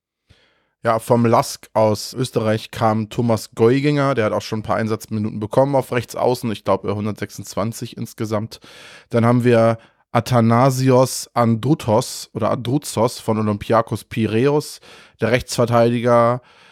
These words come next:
kam, wie gesagt, vom Serienmeister aus Griechenland. Und dann haben wir noch den Mittelstürmer Lex Tiger Lobinger.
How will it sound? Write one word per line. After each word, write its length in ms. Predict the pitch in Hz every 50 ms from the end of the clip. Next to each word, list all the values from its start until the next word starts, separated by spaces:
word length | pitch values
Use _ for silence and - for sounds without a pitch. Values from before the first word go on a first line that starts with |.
| _ _ _ _ _ _
kam, 640 | - 117 120 113 110 113 113 110 110 113 113 110 - -
wie 100 | 113 110
gesagt, 340 | 110 95 104 98 92 - -
vom 300 | - 110 98 95 95 95
Serienmeister 800 | 110 123 117 110 104 101 101 101 104 104 98 - - 107 95 -
aus 220 | - 101 - -
Griechenland. 600 | - 139 185 175 175 160 156 147 143 147 147 -
Und 100 | 131 120
dann 120 | 113 110
haben 320 | 107 117 117 113 110 104 107
wir 100 | 113 110
noch 280 | 110 110 104 - -
den 260 | - - 117 110 107 104
Mittelstürmer 720 | 117 - - 107 101 - - 117 113 110 110 107 107 107
Lex 480 | 104 123 165 175 - - - - - -
Tiger 320 | - 123 120 110 113 110
Lobinger. 540 | 110 131 143 143 139 135 135 131 135 139